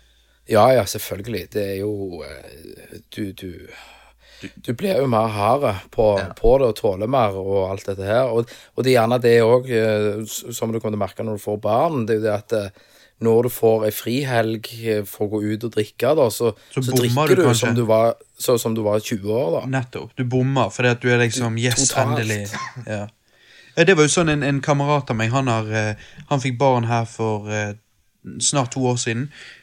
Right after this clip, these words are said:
Speaker 3: Eh, tvillinger, faktisk. Eh,
Speaker 1: Mm.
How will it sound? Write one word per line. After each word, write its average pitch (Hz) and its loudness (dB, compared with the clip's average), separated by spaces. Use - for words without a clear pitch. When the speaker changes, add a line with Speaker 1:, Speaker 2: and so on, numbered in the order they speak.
Speaker 3:
Eh, 120 2
tvillinger, 135 0
faktisk. - -6
Eh, 113 -2
Speaker 1:
Mm. 107 -2